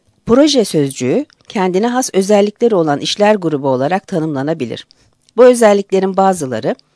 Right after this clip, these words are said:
başlangıç ve bitiş noktalarının olması, farklı projelerin maliyetler ya da süre gibi farklı boyutlara sahip olması,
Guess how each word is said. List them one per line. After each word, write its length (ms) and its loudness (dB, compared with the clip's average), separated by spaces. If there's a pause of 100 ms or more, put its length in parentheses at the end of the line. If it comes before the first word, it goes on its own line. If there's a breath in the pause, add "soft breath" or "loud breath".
(140)
başlangıç 680 -2
ve 180 -2
bitiş 320 -6
noktalarının 580 -2
olması, 580 -4 (440 soft breath)
farklı 360 0
projelerin 720 2 (280 soft breath)
maliyetler 720 0
ya 220 -2
da 180 0
süre 320 -2
gibi 240 -6
farklı 440 -2
boyutlara 440 0
sahip 420 -2
olması, 480 -6